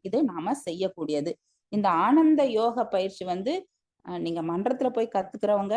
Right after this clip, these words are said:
அருகில் மன்றம் இருந்தா கத்துக்கலாம். அப்படி இல்லைன்னா Zoom நிகழ்ச்சியிலே இலவசமாக நம்மளுடைய இறை மதன் ஐயா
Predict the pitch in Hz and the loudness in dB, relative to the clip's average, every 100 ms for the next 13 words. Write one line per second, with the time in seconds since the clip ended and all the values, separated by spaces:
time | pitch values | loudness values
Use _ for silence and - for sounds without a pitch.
0 | 302 269 185 226 240 262 202 175 180 190 | -2 -4 -2 -2 0 -2 -2 -4 -4 -6
1 | 156 185 - 147 160 139 170 254 196 - | -8 -8 -6 -8 -8 -10 -10 -10 -10 -10
2 | 196 180 185 202 196 240 349 _ _ - | -10 -8 -8 -6 -4 -4 -6 _ _ -10
3 | 202 220 381 415 247 233 220 - 208 190 | -6 2 2 4 2 0 -4 -4 -6 -2
4 | 247 214 208 269 277 - 170 151 143 - | -2 0 0 0 -2 -4 -6 -8 -10 -6
5 | 185 220 - _ _ 185 196 180 196 240 | -4 -6 -8 _ _ -8 -4 -4 -2 -4
6 | 220 202 240 277 208 170 202 190 147 160 | -4 -2 0 0 -2 -4 -4 -4 -6 -6